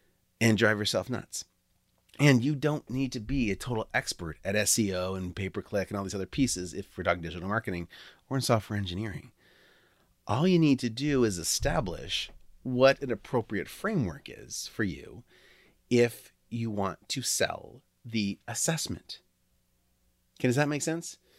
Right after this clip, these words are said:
So you know that your mar-, your department, whatever it is,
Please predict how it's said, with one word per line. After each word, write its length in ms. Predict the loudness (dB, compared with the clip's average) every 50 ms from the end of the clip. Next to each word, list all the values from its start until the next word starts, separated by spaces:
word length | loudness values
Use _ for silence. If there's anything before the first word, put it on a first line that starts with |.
| _ _ _
So 220 | 4 6 6 6 6
you 160 | 4 2 4
know 260 | 4 6 6 6 6
that 120 | 4 4
your 160 | 2 4 6 6
mar-, 200 | 6 6 6 4
your 180 | 4 4 2
department, 640 | 2 0 -2 0 0 0 0 0 -2 -2 -4 -10 -14 _
whatever 300 | -2 0 0 0 2 2
it 60 | 2
is, 220 | 4 2 2 -2